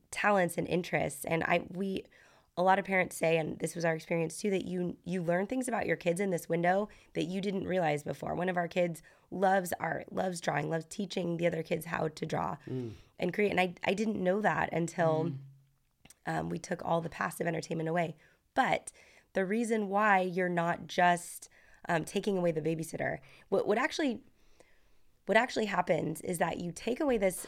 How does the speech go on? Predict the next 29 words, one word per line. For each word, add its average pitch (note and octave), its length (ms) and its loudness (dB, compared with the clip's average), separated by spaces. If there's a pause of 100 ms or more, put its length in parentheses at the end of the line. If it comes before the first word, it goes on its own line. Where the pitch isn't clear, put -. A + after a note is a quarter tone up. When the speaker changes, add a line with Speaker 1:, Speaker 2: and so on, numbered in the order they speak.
(120)
Speaker 1:
crutch - 440 -4
of D#3 100 -6
passive - 340 -4
entertainment F3+ 600 -4 (300)
and G3 140 6
the F#3+ 60 2
kids G3+ 300 0
start F#3+ 420 2
to E3 520 0 (220)
develop E3+ 520 4
their D#3 320 4
creativity D#3 760 -4 (340)
and E3 260 4
their D#3+ 120 4
boredom E3 480 2
negotiation D#3+ 640 -2
skills. - 500 -2
And F3 180 2
so E3+ 160 0
once F#3 260 0
they G3 140 0
practice - 480 -6
that A3+ 340 2
and E3+ 120 -2
get - 180 -4
better D#3+ 240 2
at F#3 180 0
it, C4+ 320 -4 (680)
they, F#3+ 380 6